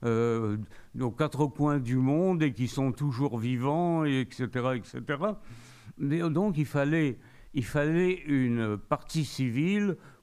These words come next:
pour chaque enfant. Et c'était difficile parce qu'une partie civile doit, devant un magistrat, quel que soit le pays où il vit, il fallait que cette partie civile, euh, prouve qu'elle était,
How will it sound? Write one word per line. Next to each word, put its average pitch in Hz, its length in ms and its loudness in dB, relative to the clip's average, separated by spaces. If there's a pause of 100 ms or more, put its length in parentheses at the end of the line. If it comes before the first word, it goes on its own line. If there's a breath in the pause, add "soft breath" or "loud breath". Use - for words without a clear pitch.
pour 135 200 -4
chaque 175 300 -2
enfant. 113 540 -2 (360 loud breath)
Et 123 80 -2
c'était 131 440 -2
difficile 170 640 -2
parce - 280 -8
qu'une 117 240 2
partie 131 340 -4
civile 139 560 2
doit, 113 340 0 (260 loud breath)
devant 151 460 2
un 143 80 2
magistrat, 135 840 0
quel 131 200 0
que 147 140 -2
soit 135 280 -2
le 120 120 0
pays 135 540 0 (400 soft breath)
où 117 480 0 (260 soft breath)
il 123 280 0
vit, 220 480 2 (220 loud breath)
il 127 80 -2
fallait 160 420 0
que 127 320 -2 (180 loud breath)
cette 156 320 -4
partie 160 400 -2
civile, 143 920 0 (400 loud breath)
euh, 123 320 2
prouve 196 580 2
qu'elle 131 240 2
était, 135 540 0